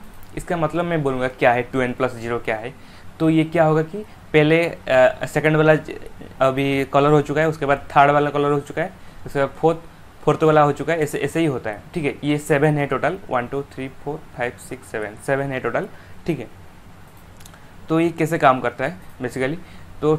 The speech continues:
टू एन मतलब क्या है, जब एन का value zero होगा, जब एन का value zero से start होता है, ठीक है, एन का value जब ज़ीरो होगा तो क्या होगा कि, आ, टू, आ, two multiply, आ, ज़ीरो मतलब क्या है, ज़ीरो,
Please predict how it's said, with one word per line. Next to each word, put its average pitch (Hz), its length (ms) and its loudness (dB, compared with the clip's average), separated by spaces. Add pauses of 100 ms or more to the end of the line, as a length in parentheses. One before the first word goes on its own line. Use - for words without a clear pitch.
टू 175 140 4
एन 196 160 2
मतलब 196 360 -2
क्या 120 120 0
है, 113 140 -6
जब 143 280 0
एन 156 180 4
का 180 140 0
value 180 260 0
zero 143 260 2
होगा, 107 260 -8 (920)
जब 143 280 2 (140)
एन 160 240 2
का 170 120 -2
value 151 260 2
zero 143 240 2
से 147 120 -4
start 131 280 4
होता 107 180 -2
है, 110 80 -2
ठीक 139 160 -2
है, 101 100 -8 (240)
एन 143 140 0
का 151 120 -2
value 143 220 -2
जब 139 200 -2
ज़ीरो 135 220 0
होगा 117 240 -2 (320)
तो 151 60 -2
क्या 156 200 2
होगा 151 180 2
कि, 196 160 -10 (260)
आ, 117 160 6 (220)
टू, 180 300 0 (180)
आ, 123 180 6 (160)
two 185 120 2
multiply, 156 540 0 (280)
आ, 131 60 -2
ज़ीरो 127 360 0 (240)
मतलब 160 260 0
क्या 185 120 2
है, 180 140 0
ज़ीरो, 170 260 -4